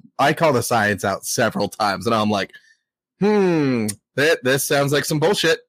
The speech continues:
That sounds like somebody just wanted to sleep better at night." Kind of science,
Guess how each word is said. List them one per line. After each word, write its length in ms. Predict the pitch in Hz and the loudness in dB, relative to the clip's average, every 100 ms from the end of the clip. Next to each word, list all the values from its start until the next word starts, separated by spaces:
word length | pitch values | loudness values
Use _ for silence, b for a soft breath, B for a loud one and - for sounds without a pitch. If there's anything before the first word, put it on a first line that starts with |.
| _ - | _ -4
That 160 | 117 | -2
sounds 260 | 120 143 143 | 2 0 2
like 140 | 139 | 0
somebody 380 | - 147 151 147 | 0 0 2 2
just 320 | 139 127 - B B B B B | 0 -4 -8 B B B B B
wanted 360 | 120 139 156 147 | 0 2 2 2
to 680 | 160 143 139 135 135 127 107 | 2 2 4 2 2 2 0
sleep 340 | - - 165 - | -4 -2 -2 0
better 220 | 127 110 | 0 2
at 140 | 110 104 | 0 0
night." 260 | 101 104 _ _ _ 127 | -2 -2 _ _ _ 0
Kind 200 | 113 113 | 2 2
of 100 | 104 | 2
science, 680 | 113 104 104 104 - - | 0 2 2 0 -4 -8